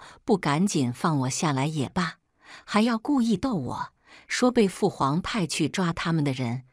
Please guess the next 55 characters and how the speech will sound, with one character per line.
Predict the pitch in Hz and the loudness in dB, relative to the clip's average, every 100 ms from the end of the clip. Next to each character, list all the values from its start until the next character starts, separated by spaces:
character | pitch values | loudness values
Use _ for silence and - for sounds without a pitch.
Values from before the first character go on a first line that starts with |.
| - - _ | -20 -20 _
都 | 233 | 2
会 | 247 220 | 6 4
被 | 175 139 | 4 0
他 | - | 0
们 | 156 143 | 0 0
煮 | - 123 | -2 -4
了 | 120 | -4
吃 | - - | -2 -2
掉。” | 180 214 - - _ _ _ _ _ _ _ _ | 0 0 -4 -8 _ _ _ _ _ _ _ _
我 | - 196 | 2 6
那 | 226 | 6
时 | 202 - 170 | 4 4 2
虽 | 180 233 | 4 4
然 | 196 180 | 4 2
已 | 165 | 0
不 | 135 156 | -2 -2
算 | - 214 | 0 -2
太 | 175 - 240 | -2 -2 -2
小， | - 117 - - _ _ - - | -2 -4 -6 -10 _ _ -20 -12
却 | - 262 | 0 2
还 | - 165 | 2 2
是 | 180 | 2
颇 | 190 - 302 | -2 -2 0
有 | 214 131 | 0 -2
些 | - | 0
傻 | 175 - 110 | 0 -2 -4
气， | - - 202 - _ _ - - | -4 -2 -2 -4 _ _ -20 -16
听 | - 202 | 2 2
他 | 196 202 | 4 0
这 | 320 | 2
么 | 311 | 4
一 | 175 147 | 4 2
说， | 131 151 143 - - - - | 0 0 -2 -4 -16 -20 -10
吓 | - 220 | 0 2
得 | 170 | 2
一 | 156 202 | 2 0
把 | - 123 | 0 -2
鼻 | 127 151 175 | 0 0 0
涕 | - | 0
一 | 202 - 220 | -2 2 0
把 | - - | 0 -2
泪， | - 202 185 _ _ - - | 0 0 -2 _ _ -20 -14
口 | - 175 208 | -2 2 4
齿 | - 151 | 2 0
不 | - | 0
清 | 156 - 208 | -2 2 2
地 | 196 | 2
反 | 151 135 117 117 | 0 -2 -2 -4
复 | - 165 | -2 -2
说 | - 180 | 0 0
着 | 165 143 123 | 0 0 -2
“我 | 113 | -6
不 | 156 | -6
好 | - - | -4 -6
吃， | - - 165 | -2 -2 0